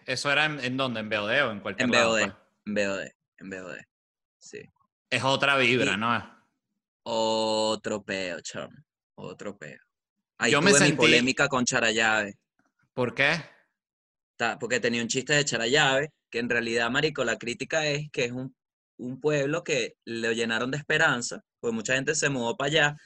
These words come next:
Speaker 2: por el tema de las casas y no terminaron un coño. Entonces, tú llegas a Charallave, no hay ni una pared completa, todo tiene gotera, ningún vigilante tiene más de dos dientes. Entonces, estoy en ese peo y se para un tipo y me dice,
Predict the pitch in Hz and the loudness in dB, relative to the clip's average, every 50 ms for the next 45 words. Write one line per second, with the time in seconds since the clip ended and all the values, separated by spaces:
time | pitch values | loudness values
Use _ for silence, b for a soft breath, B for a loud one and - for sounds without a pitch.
0 | B B B B - 117 113 117 113 104 120 113 131 143 156 156 160 160 151 185 | B B B B -4 -2 0 0 0 0 0 2 2 2 4 4 2 0 2 2
1 | 175 156 151 147 - 208 214 b b b b b b b _ - 143 143 135 135 | 2 2 4 2 0 -2 -2 b b b b b b b _ -2 0 2 2 2
2 | 135 135 151 151 156 147 131 127 127 135 139 143 139 139 - - 123 113 104 101 | 2 4 2 4 4 4 4 4 2 2 2 0 -2 -4 0 0 2 2 2 0
3 | 101 101 131 147 _ _ _ _ _ - - 123 - - 147 151 147 - _ _ | -2 -4 -4 -8 _ _ _ _ _ -8 -6 -4 -2 -2 -4 -4 -6 -10 _ _
4 | _ _ - - 147 143 143 160 165 185 190 180 - 190 185 190 202 196 175 147 | _ _ -10 -4 -2 2 4 4 4 4 4 4 2 2 4 6 6 6 4 4
5 | 143 135 135 143 147 151 151 156 156 147 151 151 156 156 156 151 135 131 123 123 | 2 2 2 2 2 2 2 2 2 2 2 2 2 2 2 2 2 4 2 2
6 | 117 139 139 131 - 131 123 127 131 135 135 - 143 139 139 143 _ _ _ _ | 0 -2 -6 -4 -2 -2 0 2 2 2 0 0 -2 -2 -2 -4 _ _ _ _
7 | _ _ - 131 127 131 135 123 131 131 135 143 139 131 113 101 123 131 139 143 | _ _ -4 0 0 0 0 0 -2 -2 0 0 0 -2 -2 0 0 0 2 2
8 | 139 135 131 120 120 117 117 117 123 135 135 131 120 117 117 - 120 - 131 131 | 2 2 0 0 -4 -4 -4 -2 -2 0 0 2 0 0 -2 -4 -4 -4 -2 -2
9 | 131 127 127 127 131 135 135 135 131 127 135 135 127 120 - 127 131 b b b | 0 0 0 -2 0 0 0 0 0 0 0 0 0 -2 -4 -10 -12 b b b
10 | b b b b - - 127 - 170 165 151 151 165 156 151 156 165 170 165 - | b b b b -8 -6 -4 -2 -2 -4 -4 -2 2 2 4 4 4 2 0 2
11 | 190 175 - 202 190 165 156 147 - - - _ _ _ _ _ _ _ _ _ | 0 0 2 2 4 4 4 2 0 -4 -12 _ _ _ _ _ _ _ _ _
12 | _ _ _ _ _ _ - 139 143 139 - - 151 147 147 143 143 143 151 156 | _ _ _ _ _ _ -4 -2 0 0 2 2 0 2 4 4 4 4 2 2
13 | 151 175 156 147 - 123 123 123 127 127 131 127 - 131 110 101 95 | 2 0 0 0 0 -2 0 0 2 0 0 0 0 -2 -2 -4 -6